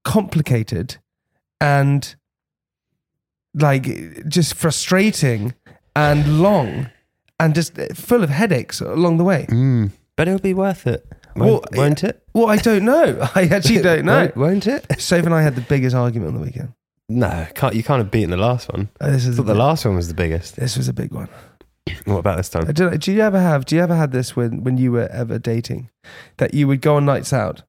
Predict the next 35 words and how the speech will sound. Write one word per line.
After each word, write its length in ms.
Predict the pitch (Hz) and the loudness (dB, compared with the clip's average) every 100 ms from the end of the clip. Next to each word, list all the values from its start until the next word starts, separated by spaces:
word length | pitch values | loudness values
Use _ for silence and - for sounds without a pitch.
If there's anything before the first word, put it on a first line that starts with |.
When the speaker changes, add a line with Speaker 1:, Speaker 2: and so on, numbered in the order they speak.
| 90 | -4
Speaker 2:
Mm. 240 | 87 82 | -2 0
Speaker 1:
and 380 | 131 143 135 127 - _ _ _ - | 0 2 0 -2 -8 _ _ _ -2
your 160 | 151 | 0
partner 640 | 143 160 160 123 104 123 - _ _ _ _ _ _ - | 0 0 0 -2 -4 -6 -10 _ _ _ _ _ _ -6
just, 200 | 175 - 120 | -6 -4 -8
just 260 | 120 131 - - - - | -6 -10 -10 -16 -18 -6
angry 360 | 135 147 131 120 | -2 0 0 -2
at 60 | 87 | -4
you? 200 | 123 131 _ _ _ - | -8 -12 _ _ _ -18
Just 220 | - - | -16 -2
didn't 200 | 196 196 | 2 2
like 340 | 170 160 131 147 | 2 0 0 0
you 100 | 131 | 2
the 80 | |
whole 160 | 127 131 | 2 2
night. 220 | 123 113 | 2 2
Speaker 2:
Yeah, 240 | 104 95 95 | 2 2 2
it 40 | |
happens. 520 | 101 98 - 87 - - | 0 -2 -4 -6 -8 -16
Speaker 1:
She 80 | - | -4
just 160 | 226 - | -2 0
didn't 160 | 202 | 0
like 240 | 170 156 131 | 2 0 -2
me 100 | 127 | -2
the 100 | 127 | 0
whole 160 | 135 | 0
night. 240 | 131 113 - | 0 -2 -2
Speaker 2:
Yeah. 340 | 92 92 87 - - - - - | 0 0 0 -4 -10 -20 -8 0
Speaker 1:
Everything 320 | 214 262 247 | 2 4 4
I 120 | 196 | 2
did, 240 | 165 156 | 2 0
she 100 | 131 | 0
was 80 | 147 | 0
like, 180 | 135 - | 0 0
"Pfft, 300 | - 69 - | -4 -4 -8